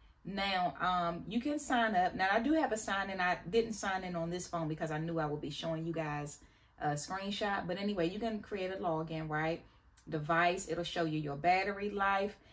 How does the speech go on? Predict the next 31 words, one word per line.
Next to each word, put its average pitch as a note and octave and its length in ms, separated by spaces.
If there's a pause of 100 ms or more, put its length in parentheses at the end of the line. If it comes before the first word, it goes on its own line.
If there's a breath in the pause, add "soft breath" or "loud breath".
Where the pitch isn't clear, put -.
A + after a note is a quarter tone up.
(220 loud breath)
Now, F#3+ 640
notice G#3 440
it's, G#3+ 160
I'm G3 200
on G#3+ 100
one F3+ 120
hundred F#3+ 200
percent E3+ 340
right D#3+ 180
now. D#3+ 260
Now, E3+ 200
the E3+ 60
battery G#3 380
life G3+ 320
does E3+ 380
last E3+ 420
up E3+ 180
to E3 120 (200)
twenty F#3+ 600
hours, D#3 760
okay? D#3 580 (340 loud breath)
So - 120
you E3+ 120
get F3+ 200
up E3+ 180
to E3 120
twenty E3+ 420
hours E3 280
of D3 100
battery F#3+ 360
life. G3+ 320